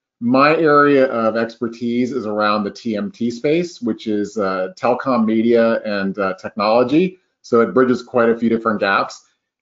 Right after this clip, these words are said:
And, um, Wind River, if you are familiar with us, you'll probably know us for, uh, real-time operating systems that we've been developing for decades. Um, our technology is act-, actually in the Mars rover right now as it rolls around Mars.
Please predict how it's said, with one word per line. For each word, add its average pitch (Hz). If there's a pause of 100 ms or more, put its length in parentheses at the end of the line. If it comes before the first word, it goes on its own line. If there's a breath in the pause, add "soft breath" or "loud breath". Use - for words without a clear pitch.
(120)
And, 127
um, 113
Wind 180
River, 151
if 127
you 123 (100)
are 127
familiar 127
with 117
us, 127
you'll 113
probably 120
know 113
us 113
for, 104
uh, 98
real-time 110
operating 107
systems 113
that 110
we've 95
been 98
developing 104
for 95
decades. 98 (400)
Um, 104
our 113
technology 120
is 113
act-, 113
actually 110
in 110
the 104
Mars 110
rover 113
right 98
now 98
as 95
it 98 (140)
rolls 107
around 107
Mars. 95